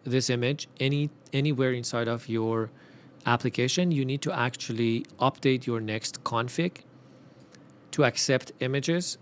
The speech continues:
from that specific remote storage system that is pointing to your Vercel blob storage. We're going to see this inside of our application,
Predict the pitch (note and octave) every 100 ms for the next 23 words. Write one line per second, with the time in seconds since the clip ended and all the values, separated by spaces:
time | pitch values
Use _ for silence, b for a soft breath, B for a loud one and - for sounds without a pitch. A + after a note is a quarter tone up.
0 | - D#3 C3 A#2+ G#2+ A#2 A2+ - - A#2
1 | - A#2 B2 A2+ - - - - C3 A#2+
2 | A2+ A2+ A#2 - - - A#2 C3 D#3+ -
3 | D3 - D3+ C#3 A#2+ A#2 - A#2 - D3
4 | D#3+ D#3+ D#3+ C#3+ C#3+ B2+ B2+ B2+ B2+ _
5 | _ - - _ - A2 A#2+ G#2 A#2 A2
6 | G#2+ G#2+ - - B2+ F3 - - - -
7 | - - - - - - - - - -
8 | - A#2+ A#2+ B2 - B2 A#2 - A2+ -
9 | A2 A2 A2+ A2+ G#2+ A2 - A#2 - A2+
10 | A2+ A2